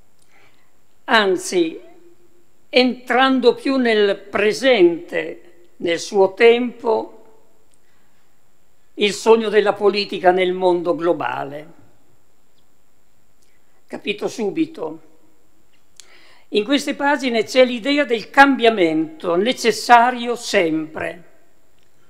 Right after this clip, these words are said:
per le comunità, per il nostro paese, per il mondo.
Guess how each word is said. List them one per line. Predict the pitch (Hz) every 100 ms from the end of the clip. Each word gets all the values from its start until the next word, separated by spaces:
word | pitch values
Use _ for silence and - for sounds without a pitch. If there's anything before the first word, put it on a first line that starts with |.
| - - - - - - - - - - - - - -
per | 208 185 180
le | 175 180
comunità, | 185 180 170 175 - 208 220
per | 220 196
il | 170
nostro | 170 175 - 165
paese, | 175 190 202 214 196 185
per | 190 175
il | 180
mondo. | 190 202 214 220 208 214 226 294 - -